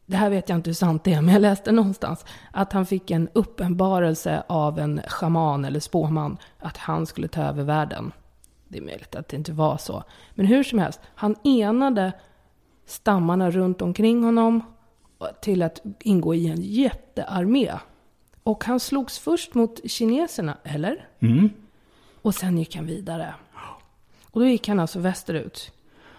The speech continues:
Speaker 1: Och, eh, de var ju superbra på att rida fort. De tog sig mycket snabbare fram än alla andra styrkor. För de var ju superbra på att rida,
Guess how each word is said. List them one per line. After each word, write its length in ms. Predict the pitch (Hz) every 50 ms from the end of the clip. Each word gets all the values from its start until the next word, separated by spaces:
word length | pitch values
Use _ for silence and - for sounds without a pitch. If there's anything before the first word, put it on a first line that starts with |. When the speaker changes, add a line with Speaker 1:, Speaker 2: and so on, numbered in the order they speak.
| - _ _ _ _ _
Speaker 1:
Och, 360 | - 196 190 - - - -
eh, 240 | 196 185 180 180 - -
de 160 | 214 233 240
var 80 | 262
ju 100 | 262 262
superbra 580 | 247 - - 302 277 240 - 240 220 208 220 220
på 120 | 220 -
att 60 | 233 226
rida 340 | 254 254 233 220 208 226
fort. 280 | 226 - - 247 - -
De 100 | 220 226
tog 280 | - - 285 262 226 -
sig 120 | - 247
mycket 340 | 240 254 254 240 - 226 202
snabbare 460 | - 254 262 247 220 220 262 240 220
fram 360 | 226 - 302 277 254 175 170 -
än 140 | - 190 185
alla 180 | 175 170 175 170
andra 240 | 165 160 151 156 147
styrkor. 420 | - - 175 160 160 - - -
För 100 | - - 196
de 60 | 190
var 80 | 185 175
ju 40 |
superbra 480 | 170 - - 202 180 - - 175 175 170
på 100 | - 180
att 40 | 170
rida, 240 | 170 165 175 190